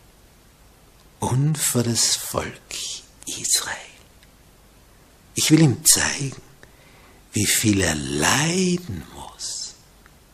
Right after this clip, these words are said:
um meines Namens willen.“ Nun, das ist jetzt für Hananias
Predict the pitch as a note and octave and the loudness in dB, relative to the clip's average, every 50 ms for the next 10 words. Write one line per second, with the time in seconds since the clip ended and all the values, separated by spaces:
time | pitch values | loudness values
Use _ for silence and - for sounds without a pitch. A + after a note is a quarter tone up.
0 | - - G#2+ - F2+ F#2 - - D#2+ - - - - - F#2+ - - - - - | -8 -8 -8 -6 -6 -6 -6 -6 -6 -4 -2 -2 -2 -2 -4 -8 -10 -10 -10 -12
1 | - - - - - - - - - - - - - - - - _ - - - | -10 -6 -2 -2 -2 -2 -4 -8 -18 -20 -20 -20 -20 -20 -20 -20 _ -20 -20 -20
2 | - - - - - - - - - - - - - - - - - - - - | -20 -20 -20 -20 -20 -20 -20 -20 -20 -20 -20 -20 -20 -20 -20 -20 -20 -20 -20 -20
3 | - - - _ _ - - - - - _ - - _ - _ _ _ - - | -20 -20 -20 _ _ -20 -20 -20 -20 -20 _ -20 -20 _ -20 _ _ _ -20 -20
4 | - - - - - - - - - - - _ _ _ _ - - _ - - | -20 -20 -20 -20 -20 -20 -20 -20 -20 -20 -20 _ _ _ _ -20 -20 _ -20 -20
5 | - - - - - - - - A2+ A2 A2+ A#2 B2+ C#3+ D#3+ F3+ D#3 A#2+ G#2 - | -20 -20 -20 -20 -20 -20 -10 -6 -4 -2 2 2 4 4 2 2 0 0 0 0
6 | A2+ G#2 - A2+ G#2 F#2 - - - - - - G#2 F#2 F2+ F#2 F2 F2 F2 F2 | 0 0 0 0 0 0 2 0 0 0 -2 -2 0 -2 0 -2 -2 -2 -2 -2
7 | F#2 G#2 A2 G#2 F#2+ - - - - - - | -2 -2 -2 0 0 0 2 2 2 0 -2